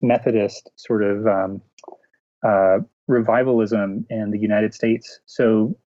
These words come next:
preachers back then, typically, uh, from a variety of denominations, would,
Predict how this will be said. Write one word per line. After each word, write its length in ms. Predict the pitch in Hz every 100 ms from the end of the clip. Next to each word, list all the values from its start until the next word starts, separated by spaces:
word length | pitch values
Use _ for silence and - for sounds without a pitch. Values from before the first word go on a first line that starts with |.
| _ _ _
preachers 360 | - 143 143 117
back 260 | 135 123
then, 560 | - 127 123 120 117 123
typically, 640 | - 156 - 135 123 117 131 - -
uh, 260 | 135 117 110
from 200 | 110 117
a 20 |
variety 280 | 113 113 123
of 60 | 120
denominations, 760 | 113 110 107 113 - 110 107
would, 200 | 113 104